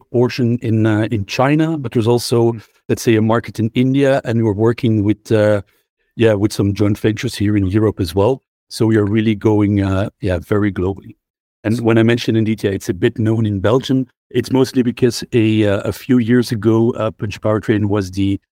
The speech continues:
Speaker 1: yeah, the enterprise of the year. And, and that's why most people still, uh, remember it.
Speaker 2: Awesome. Okay. Well, the topic of the day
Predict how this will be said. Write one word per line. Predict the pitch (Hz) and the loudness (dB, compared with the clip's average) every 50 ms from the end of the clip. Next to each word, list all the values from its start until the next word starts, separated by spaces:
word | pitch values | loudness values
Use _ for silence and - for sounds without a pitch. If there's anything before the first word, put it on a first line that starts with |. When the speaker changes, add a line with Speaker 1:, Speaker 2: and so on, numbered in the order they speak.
| _ _ _ | _ _ _
Speaker 1:
yeah, | 110 101 | -6 -4
the | 95 120 - | -4 -2 -2
enterprise | 113 117 - - - - 107 98 87 - | -2 -2 -2 -4 -4 -2 -2 -2 -2 -4
of | 90 78 | -8 -6
the | - | -6
year. | 92 82 92 95 117 151 156 - _ _ _ _ _ _ _ _ _ _ _ _ _ - | -4 0 2 2 2 0 -2 -8 _ _ _ _ _ _ _ _ _ _ _ _ _ -2
And, | 123 110 104 101 107 120 - | 0 2 2 2 0 -2 -2
and | 107 104 | -2 0
that's | 117 113 - - | 0 -2 0 0
why | 120 110 117 | 0 0 2
most | 107 113 117 - - - | 2 0 0 -2 -2 -2
people | 113 104 - - 104 82 | -4 -2 -2 -4 -6 -6
still, | - - - 117 98 98 98 95 | -8 -4 -2 0 2 2 2 0
uh, | 92 92 | 0 -2
remember | 82 87 87 95 101 - - - | -2 -2 -2 -2 -4 -4 -8 -12
it. | - - - _ _ _ _ _ _ _ _ _ _ _ _ _ _ _ _ _ _ - | -14 -14 -20 _ _ _ _ _ _ _ _ _ _ _ _ _ _ _ _ _ _ -4
Speaker 2:
Awesome. | 85 85 82 - - 90 85 87 - _ _ _ _ _ _ _ _ - | -2 -2 -2 -4 -6 -6 -6 -8 -12 _ _ _ _ _ _ _ _ -8
Okay. | 208 - - 101 101 - - - - _ | -4 -2 0 0 -2 -2 -6 -16 -4 _
Well, | 196 202 190 175 - | 2 2 2 0 -2
the | - 147 175 180 | -2 0 0 0
topic | 175 - 175 - 208 - 185 | 0 -2 -4 -4 -4 -2 -2
of | 160 147 139 | -4 -2 -2
the | 147 143 | -2 -2
day | 123 120 123 143 139 139 147 170 185 | -2 0 0 0 0 2 2 0 0